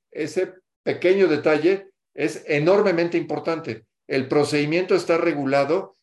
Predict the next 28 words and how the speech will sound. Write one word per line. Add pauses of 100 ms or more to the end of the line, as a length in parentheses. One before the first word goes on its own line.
(140)
y
está
dictaminado (100)
mayoritariamente
por
ciudadanos
y
además
ciudadanos (220)
con
plena
experiencia
en
temas
electorales.
Es
decir, (220)
nos
da
una
gran
solvencia (180)
saber
que
lo
están
administrando
personas